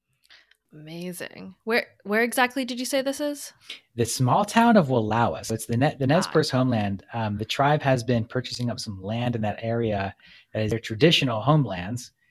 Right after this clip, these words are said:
Speaker 2: And this takes place in, yeah, the town of Wallowa. So if you're driving to Joseph, for example, um, it is, like, maybe halfway, a little bit more between La Grande and Joseph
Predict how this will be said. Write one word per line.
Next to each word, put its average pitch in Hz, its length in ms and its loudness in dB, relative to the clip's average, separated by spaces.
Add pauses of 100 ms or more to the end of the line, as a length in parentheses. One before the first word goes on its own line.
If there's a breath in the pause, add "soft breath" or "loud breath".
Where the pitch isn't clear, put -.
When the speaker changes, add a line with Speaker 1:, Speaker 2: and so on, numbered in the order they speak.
(480)
Speaker 2:
And 120 420 2
this 127 200 2
takes 127 200 2
place 120 460 0
in, 110 280 -2
yeah, 113 80 -2
the - 80 -8
town 135 440 0
of 117 140 2
Wallowa. 98 600 -6
So 117 240 -2
if 123 160 -4
you're - 100 -6
driving 156 640 2
to 156 280 -2
Joseph, 110 760 -2 (580)
for 127 180 2
example, 110 640 -2 (580 soft breath)
um, 113 360 0
it 131 100 -2
is, 127 160 2
like, 117 240 0 (360)
maybe 147 280 6
halfway, 165 640 4
a 143 80 4
little 151 200 2
bit 131 120 0
more 131 300 4
between 120 580 0
La 110 120 -6
Grande 113 500 0
and 101 120 -4
Joseph 98 600 -6